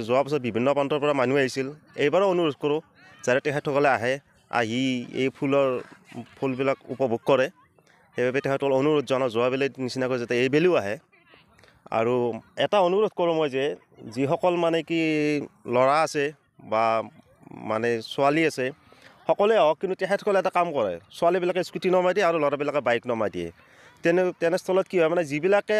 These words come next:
আকৌ চাব লাগিছিল, তেখেতসকলে চাব নাপায়। মানে কি ফুলবিলাক বাইকৰ চকাত লাগি ফুলবিলাক মৰহি যায়। যাতে অনুৰোধ কৰোঁ যাতে তেখেতসকলে এইটো নকৰি মানে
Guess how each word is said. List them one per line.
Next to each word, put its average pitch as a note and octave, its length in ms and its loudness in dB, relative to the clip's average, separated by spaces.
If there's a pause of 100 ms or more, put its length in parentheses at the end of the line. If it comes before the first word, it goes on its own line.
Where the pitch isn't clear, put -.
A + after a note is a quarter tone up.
(140)
আকৌ G3 200 -2 (160)
চাব F3 160 0 (140)
লাগিছিল, D#3 340 0
তেখেতসকলে F3+ 400 0
চাব D#3 120 0 (100)
নাপায়। F2 260 -6 (920)
মানে D3 160 4
কি E3+ 140 0
ফুলবিলাক F#3+ 380 2
বাইকৰ D#3 360 0 (320)
চকাত F#3 240 0 (100)
লাগি C3 200 0 (480)
ফুলবিলাক D3+ 320 2
মৰহি C3+ 340 2
যায়। F2 140 -4 (460)
যাতে C#3 220 0
অনুৰোধ G3+ 300 2
কৰোঁ E3 220 0
যাতে D3+ 200 0
তেখেতসকলে D#3+ 480 0 (380)
এইটো D3+ 200 -4 (160)
নকৰি D3+ 340 2 (920)
মানে B2+ 160 2